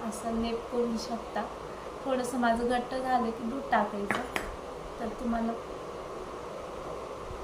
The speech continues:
परत दाखवते. तर बघा, असा हे आपला असा, असला फेस पॅक आपला घरगुती तयार झालेला आहे. तर चला, आपण आता हे चेहऱ्याला बघा, दूध घट्ट घट्ट असं मस्त बघा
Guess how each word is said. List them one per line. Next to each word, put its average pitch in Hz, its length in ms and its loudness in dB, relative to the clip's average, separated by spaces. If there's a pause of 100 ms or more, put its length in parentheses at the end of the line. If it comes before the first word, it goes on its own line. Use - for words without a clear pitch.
(600)
परत 277 520 6
दाखवते. 226 560 2 (1160)
तर 254 100 4
बघा, 220 400 4
असा 226 220 2
हे 226 180 2
आपला 208 380 4 (140)
असा, 233 240 -2 (1000)
असला 233 380 6 (600)
फेस 294 260 8
पॅक 247 280 8
आपला 233 400 10
घरगुती 247 680 6
तयार 233 200 12
झालेला 226 440 10
आहे. 240 220 8 (560)
तर 240 80 6
चला, 233 340 4
आपण 220 320 4
आता 226 220 0
हे 220 180 6
चेहऱ्याला 220 520 4
बघा, 220 220 0
दूध 214 400 2
घट्ट 240 280 4
घट्ट 233 340 4
असं 220 380 4
मस्त 220 320 0
बघा 220 260 0